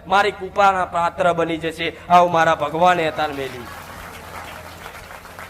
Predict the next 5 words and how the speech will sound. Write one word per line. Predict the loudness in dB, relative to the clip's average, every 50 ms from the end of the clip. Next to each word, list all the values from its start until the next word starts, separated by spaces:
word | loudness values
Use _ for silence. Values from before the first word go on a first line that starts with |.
| -18 -18 -18 -18 -18 -18 -18 -20 -20 -20 -20 -20 -20 -20 -20 -20 -20 -20 -20 -20 -20 -20 -20 -20 -20 -20 -20 -20 -20 -20 -20 -20 -20 -20 -20 -20 -20 -20 -20 -20 -20 -20 -20 -20 -20 -20 -20 -20 -20 -20 -20 -20 -20 -20 -18 -8
નકર | -4 -2 2 2 2 2
હું | 2 2
તો | 2 0
કહું | 2 4 2 2 2
કે | -2 -4 -6